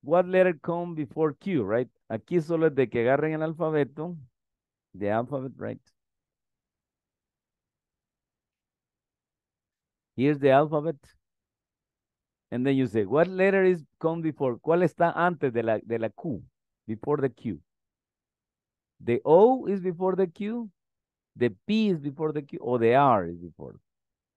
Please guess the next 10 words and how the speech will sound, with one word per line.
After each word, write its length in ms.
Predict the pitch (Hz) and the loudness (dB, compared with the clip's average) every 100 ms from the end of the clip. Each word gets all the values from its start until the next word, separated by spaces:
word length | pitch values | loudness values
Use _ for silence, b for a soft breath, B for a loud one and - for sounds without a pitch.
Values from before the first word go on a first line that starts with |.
| - | -4
¿Cuál 120 | 143 160 | 0 0
es 40 | |
la 80 | 156 | 0
que 140 | 151 | -4
está 240 | 135 147 143 | -4 0 0
antes 280 | 139 135 | 0 -4
de 120 | 117 113 | -2 -2
la 100 | 113 | 0
letra 340 | 123 120 120 - _ _ _ | -2 0 -4 -6 _ _ _
Q? 280 | - 156 95 | -10 -8 -8